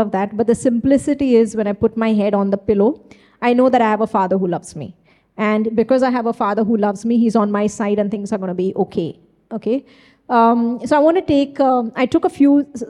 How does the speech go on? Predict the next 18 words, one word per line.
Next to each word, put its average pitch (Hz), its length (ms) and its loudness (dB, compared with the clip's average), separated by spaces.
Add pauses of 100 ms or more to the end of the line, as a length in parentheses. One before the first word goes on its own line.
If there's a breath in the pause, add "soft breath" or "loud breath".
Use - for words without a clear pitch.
(140)
uh, 208 220 2 (160)
parables. 254 600 0
We're 254 220 0
just - 80 -6
gonna 311 180 0
read 226 320 0
through 254 180 0 (100)
it, - 120 -8 (800)
okay? 233 200 4 (1120 soft breath)
Um, 220 680 0 (140)
so 302 100 0
let's 339 220 0 (100)
go 240 40 6 (100)
into 233 80 -2
that, 190 180 -4
okay? 262 340 -6
Luke 247 380 0
fifteen. 277 420 0